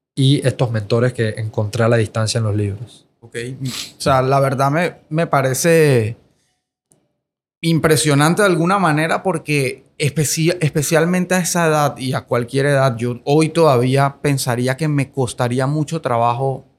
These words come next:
Speaker 2: lograr algo así porque para poder, o sea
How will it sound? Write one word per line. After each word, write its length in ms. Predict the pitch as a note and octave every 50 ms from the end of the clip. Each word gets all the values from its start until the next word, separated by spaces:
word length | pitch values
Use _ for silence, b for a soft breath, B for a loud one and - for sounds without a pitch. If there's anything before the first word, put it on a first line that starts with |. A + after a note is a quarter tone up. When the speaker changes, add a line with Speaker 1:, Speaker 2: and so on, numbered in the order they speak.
| _
Speaker 2:
lograr 440 | - C3+ C3 B2 A#2+ A#2+ A#2+ B2 B2
algo 260 | B2+ C3 C3 C3 C#3
así 400 | C#3+ C3+ - - C#3 C3+ C3 C3+ -
porque 560 | - D#3 C#3+ C#3+ D3+ C3+ C3 A#2+ A2 G#2 - _ _ _ _ _ _ _ _ _ _ _ _ _ _ _ _ _ _ _ _ _ _ _ _ _ _ _ _ _ _ _ _ _
para 280 | F3+ E3 D#3+ E3 D#3+
poder, 640 | D#3+ D#3+ D#3+ D#3+ E3 E3+ F3+ F#3 F3+ F3 - - - _ _ _ _ _
o 100 | - D#3+
sea 520 | - G3 F3 D#3 D3 C#3+ C3+ - - -